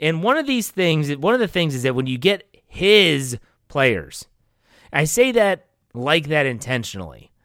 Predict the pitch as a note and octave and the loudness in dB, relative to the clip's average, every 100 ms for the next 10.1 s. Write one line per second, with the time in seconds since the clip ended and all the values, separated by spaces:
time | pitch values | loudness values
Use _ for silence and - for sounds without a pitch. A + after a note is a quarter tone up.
0 | _ _ _ D3+ A3 B3 G3+ A3+ A3 G#3 | _ _ _ -2 0 0 2 2 2 -2
1 | G3 F#3+ F#3 D3 F3+ F3+ E3+ D#3+ B2+ - | -2 -4 -4 -6 -4 -2 0 -2 -2 -12
2 | - - D3+ D#3 D#3 D3 A#2 A2 _ - | -14 -4 0 2 2 -2 -6 -12 _ -4
3 | C#3+ A#2+ F#2+ F2+ D2 - _ _ _ - | -2 -2 -2 -6 -10 -18 _ _ _ -8
4 | D3+ A3 G#3 A3 G#3 G3 F#3+ F#3+ F#3 - | -4 -4 0 2 2 0 0 -2 -2 -4
5 | F#3+ F#3+ F3 E3+ D3+ - _ - - D#3+ | -2 0 0 0 -2 -10 _ -12 -2 0
6 | D#3+ D#3+ D#3 - C#3 C3 C3+ D3 C#3+ C3+ | 2 0 -2 -6 -6 -6 -6 0 0 0
7 | A2 E2 D#2+ _ _ _ - C3+ - - | -4 -10 -16 _ _ _ -8 -6 -6 -4
8 | F3 F3 B2 F#2+ D#2+ - - _ _ - | -2 0 -2 -6 -10 -18 -20 _ _ -20
9 | G2+ D3 F3 F3+ D3+ B2 G#2+ E2+ - - | -6 -2 0 0 0 0 -2 -4 -10 -18